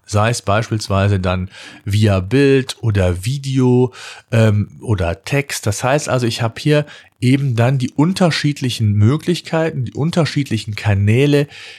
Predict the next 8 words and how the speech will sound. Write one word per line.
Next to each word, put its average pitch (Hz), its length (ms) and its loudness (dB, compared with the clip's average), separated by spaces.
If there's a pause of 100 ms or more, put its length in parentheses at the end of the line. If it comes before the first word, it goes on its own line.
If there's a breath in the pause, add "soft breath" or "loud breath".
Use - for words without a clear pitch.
(140 loud breath)
wie 113 260 -2
ich 147 160 -4
dann 113 320 0 (400)
den 101 340 2
Nutzer 120 600 -2
erreichen 110 580 0
kann 120 340 -2 (380 loud breath)
und 113 240 0